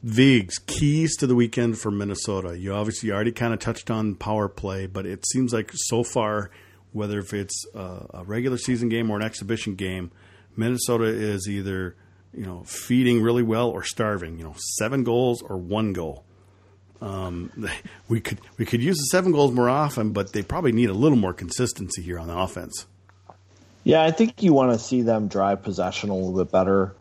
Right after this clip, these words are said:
Speaker 2: You know, whether it's, uh, you know, breaking out cleanly, uh, something they didn't really do very well against North Dakota, or just maintaining their ground game a little bit more in the offensive zone.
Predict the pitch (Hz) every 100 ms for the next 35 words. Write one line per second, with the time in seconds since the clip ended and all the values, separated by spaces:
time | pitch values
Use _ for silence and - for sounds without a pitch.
0 | - _ - 95 92 98 107 98 - -
1 | 101 95 90 90 98 _ _ - 78 92
2 | 107 110 113 104 104 - - 120 117 117
3 | 117 113 117 - _ _ - - 92 -
4 | 104 98 95 92 87 - - - 101 76
5 | - 110 101 104 98 101 95 95 95 95
6 | 92 - 104 92 90 104 104 101 98 -
7 | - - _ - 101 98 95 101 104 92
8 | 113 117 113 110 110 107 90 80 80 90
9 | 87 87 85 80 85 82 73 80 87 85
10 | 82 90 80 82 73 85 85 78